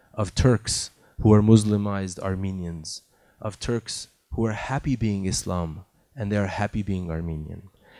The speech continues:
It, we are entering a generation where we have to redefine what it means to be an Armenian. And this is the bottom line. There is no other way. We have to accept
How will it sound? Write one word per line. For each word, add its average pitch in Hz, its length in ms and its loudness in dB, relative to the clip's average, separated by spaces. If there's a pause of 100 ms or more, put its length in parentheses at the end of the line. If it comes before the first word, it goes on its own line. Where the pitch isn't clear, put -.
(140)
It, 113 300 -4
we 113 140 4
are 113 120 6
entering 127 460 -2
a 104 40 0
generation 104 600 4
where 98 100 2
we 107 200 0
have 104 380 -4 (140)
to 104 160 -4
redefine 104 840 -2
what 98 280 0
it 107 140 -8
means 104 380 -2
to 95 100 -10
be 95 180 -2
an 90 100 -4
Armenian. 87 580 -10 (760)
And 107 200 2
this 127 220 4
is 104 240 0
the 92 120 -10
bottom 92 400 -4
line. 82 420 -6 (640)
There 101 160 2
is 101 120 -2
no 110 200 4
other 90 240 -2
way. 87 400 -8 (120)
We 98 160 -6
have 104 220 -4
to - 140 -12
accept - 680 -2